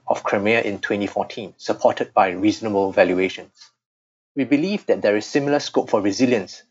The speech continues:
amidst the current conflict. There is also cause to be optimistic over macro and microeconomic prospects for the region,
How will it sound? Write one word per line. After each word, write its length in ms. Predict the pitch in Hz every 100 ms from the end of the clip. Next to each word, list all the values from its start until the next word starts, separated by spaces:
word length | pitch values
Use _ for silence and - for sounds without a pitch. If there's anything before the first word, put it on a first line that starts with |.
| -
amidst 440 | 107 113 - -
the 80 | 110
current 420 | - 110 104 101 -
conflict. 560 | 113 98 - - - _ _ _ _ _ _
There 80 | 123
is 80 | 117
also 240 | 175 180
cause 540 | 233 - 156 151 - -
to 80 | -
be 140 | 95 110
optimistic 580 | 110 123 117 120 120
over 220 | 110 110 101
macro 480 | 101 120 - 165
and 300 | 160 104 95
microeconomic 960 | 107 117 123 151 117 110 - 101 107 -
prospects 400 | 113 110 - -
for 100 | 101
the 100 | 101
region, 380 | 101 113 151